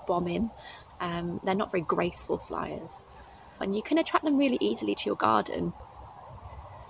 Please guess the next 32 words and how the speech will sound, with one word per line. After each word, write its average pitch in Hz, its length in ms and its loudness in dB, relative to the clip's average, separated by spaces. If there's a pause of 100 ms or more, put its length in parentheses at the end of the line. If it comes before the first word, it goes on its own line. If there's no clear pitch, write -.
(140)
Yellow 247 200 8
underwings 208 440 4
will 202 160 6
lay 196 320 6
about - 280 2
two 240 240 6
hundred 220 240 0
to 175 80 0
three 190 240 2
hundred 175 300 -2
eggs 175 380 0
on 170 360 -2
the 170 320 4
larval 185 400 4
food 170 340 0
plants. - 340 0 (960)
And 180 140 2
they 202 60 4
line 233 240 4
them 202 100 2
up - 160 0
really 220 340 2
neatly, 196 540 2
and 202 120 4
they'll 208 120 6
be 220 140 8
about 214 220 6
a - 20 6
year-long 226 340 4
life 185 240 4
cycle. 170 560 4
And 180 340 2